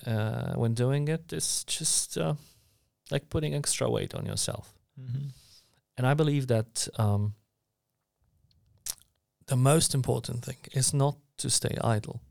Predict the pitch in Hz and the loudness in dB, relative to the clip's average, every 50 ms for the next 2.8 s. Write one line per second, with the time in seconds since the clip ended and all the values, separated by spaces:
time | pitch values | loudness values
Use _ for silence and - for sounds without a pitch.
0 | - - - 127 120 120 131 135 - - - 131 123 123 127 127 123 117 113 - | -14 -6 -4 0 2 2 2 2 2 0 0 0 0 0 0 0 0 0 0 0
1 | 127 120 120 - - 131 131 127 135 - - 170 170 - 127 123 120 - - - | 0 0 0 0 0 0 0 0 0 0 2 2 2 2 0 0 0 -2 -2 -2
2 | - - - - - - - 123 - _ _ - 113 107 - | -4 -4 -6 -8 -8 -8 -10 -12 -14 _ _ -10 -8 -8 -8